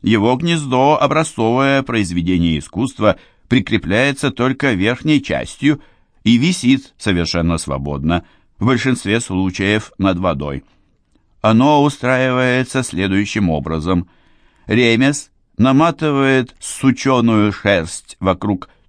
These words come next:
тоненькой, свесившейся вниз веточки, расходящейся на несколько отдельных сучков.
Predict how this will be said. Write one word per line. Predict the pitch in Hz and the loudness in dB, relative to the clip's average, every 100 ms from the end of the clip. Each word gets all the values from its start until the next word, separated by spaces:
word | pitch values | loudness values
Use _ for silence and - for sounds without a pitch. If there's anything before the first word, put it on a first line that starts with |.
| _ | _
тоненькой, | 127 123 110 107 101 101 90 | 0 4 4 4 4 0 -2
свесившейся | - 101 90 90 - 87 78 85 | 0 -2 0 -4 -2 -2 -2 -2
вниз | 85 92 85 - | 2 2 2 -2
веточки, | 85 82 73 101 117 - 196 - _ _ _ - | -2 -2 -2 -6 -6 -4 -4 -6 _ _ _ -4
расходящейся | 135 - 147 143 139 - 127 131 | -4 -2 -2 -2 -2 -2 -2 2
на | 123 123 | 2 4
несколько | 127 131 - 123 117 120 | 2 2 0 -2 0 -2
отдельных | - 110 87 110 107 113 104 | 0 -2 0 0 2 0 0
сучков. | 120 120 - 117 - | -2 -4 -2 -2 -2